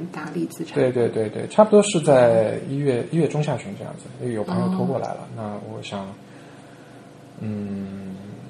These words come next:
Speaker 2: 大家的认知都在提升的过程中嘛，我也跟朋友说清楚，我说这个是有风险的啊，不是说稳赚不赔的，大家你拖过来我很开心，就是说大家互相有信任。第二个呢，我也，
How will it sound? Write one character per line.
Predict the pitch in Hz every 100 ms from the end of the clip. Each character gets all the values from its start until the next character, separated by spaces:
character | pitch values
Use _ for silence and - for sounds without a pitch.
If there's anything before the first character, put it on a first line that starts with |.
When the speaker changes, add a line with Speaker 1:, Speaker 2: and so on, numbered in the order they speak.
| - - - -
Speaker 2:
大 |
家 | 151 151
的 | 151 123
认 | 120 131
知 | 113
都 | 120 120
在 | 120 107 101 101 - - 71 71 -
提 | - 107
升 | 104 127 131
的 | 110
过 | 139
程 | - 104
中 | 107
嘛， | 104 107
我 | 123
也 |
跟 | 117 123
朋 | 113
友 | 113
说 | -
清 | 120 127
楚， | 127 -
我 |
说 | - -
这 | 151
个 | 123 101 - - - - -
是 | - 104
有 |
风 | 98 120
险 | - 92
的 |
啊， | - - - -
不 |
是 | - 120
说 | 117 104 101 98 104 110 - -
稳 | 107
赚 | - 107
不 | 104
赔 | - -
的， | 104 - - -
大 |
家 | 107 107 113 131 - - - - - - -
你 | 120
拖 | - -
过 |
来 | 113
我 | 104 104 104
很 | 104
开 | -
心， | 110 110 110
就 |
是 | 104
说 | 107 107 - -
大 | -
家 | 107 113
互 | 135
相 | 120
有 | 104
信 | - 131
任。 | 104 82 - - - - - - - - -
第 | 156
二 |
个 | 131
呢， | 110 107
我 | 110
也， | 110